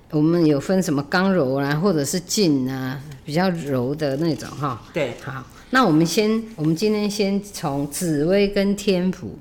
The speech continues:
Speaker 1: 两颗会在一起。
Speaker 2: 嗯。是。
Speaker 1: 这两颗会在一起的宫位一定是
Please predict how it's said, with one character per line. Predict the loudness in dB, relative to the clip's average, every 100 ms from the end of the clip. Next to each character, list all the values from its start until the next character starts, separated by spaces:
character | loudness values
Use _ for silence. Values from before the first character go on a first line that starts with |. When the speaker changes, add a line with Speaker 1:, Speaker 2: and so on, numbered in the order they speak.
| -8
Speaker 1:
两 | -4 -4
颗 | 2 4
会 | 4 4
在 | 2 0 0
一 |
起。 | -2 -4 -10
Speaker 2:
嗯。 | -14 -10
是。 | -6 -6 -8 -4
Speaker 1:
这 | 0
两 | 2 4
颗 | 4
会 | 4
在 | 4 2 2
一 |
起 | 0 -2
的 | -4
宫 | -2 0 2
位 | 0
一 |
定 | 0 0
是 | 0